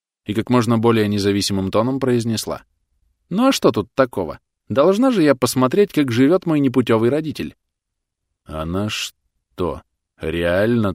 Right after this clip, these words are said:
твоя дочь?» удивленно спросил Егор. «А я думал, ну, там, сестра». «Ага», хмыкнул я и ехидно добавил: «Между семью и восемью годами заделал».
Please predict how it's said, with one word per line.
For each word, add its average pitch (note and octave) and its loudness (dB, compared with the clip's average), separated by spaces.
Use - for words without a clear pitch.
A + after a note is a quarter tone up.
твоя E2 -2
дочь?» E2 -6
удивленно D#2+ -8
спросил F2 -8
Егор. E2 -6
«А C#2 -14
я D2+ -8
думал, E2+ -6
ну, D#2+ -6
там, D2+ -10
сестра». E2 -4
«Ага», F#2+ -2
хмыкнул F2 -6
я G#2 -4
и G#2+ -2
ехидно F2+ -4
добавил: F2+ -2
«Между A#2+ 2
семью B2 2
и - -4
восемью B2 2
годами A#2 -2
заделал». E2 -6